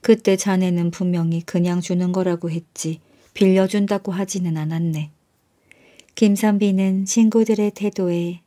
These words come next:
크게 실망했습니다. "그래, 친구들은 나를 좋아한 것이 아니라 내 돈을 좋아한 것이었구나. 그런 줄도 모르고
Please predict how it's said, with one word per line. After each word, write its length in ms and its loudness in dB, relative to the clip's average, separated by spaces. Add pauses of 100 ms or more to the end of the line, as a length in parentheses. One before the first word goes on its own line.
(120)
크게 340 2
실망했습니다. 1160 -2 (840)
"그래, 380 0 (300)
친구들은 680 2
나를 320 -2
좋아한 420 0
것이 320 -2
아니라 460 -4 (400)
내 180 4
돈을 380 0
좋아한 420 -2
것이었구나. 800 -4 (560)
그런 300 4
줄도 320 0
모르고 600 -2